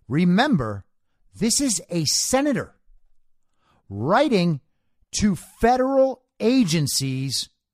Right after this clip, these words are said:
over whom the Senate has oversight. Okay?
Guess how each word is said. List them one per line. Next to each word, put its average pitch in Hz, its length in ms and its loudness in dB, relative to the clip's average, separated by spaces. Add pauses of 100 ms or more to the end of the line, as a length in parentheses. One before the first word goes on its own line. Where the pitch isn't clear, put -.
(680)
over 254 460 8
whom 226 340 8
the 180 140 4
Senate 240 440 0 (220)
has 170 240 2
oversight. 170 600 0 (720)
Okay? 180 480 0